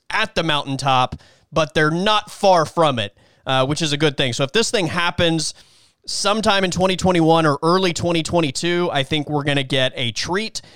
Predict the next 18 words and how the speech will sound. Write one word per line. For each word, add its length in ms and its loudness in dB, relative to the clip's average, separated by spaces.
Um, 420 2
let's 260 -2
also 380 2
throw 320 4
out 220 0
the 140 0
idea 440 2
that 340 0
there's, 360 0
there's 240 0
a 60 2
reason 500 -2
why 280 2
this 180 -2
hasn't 340 -2
been 240 0
widely 380 -2
reported. 640 0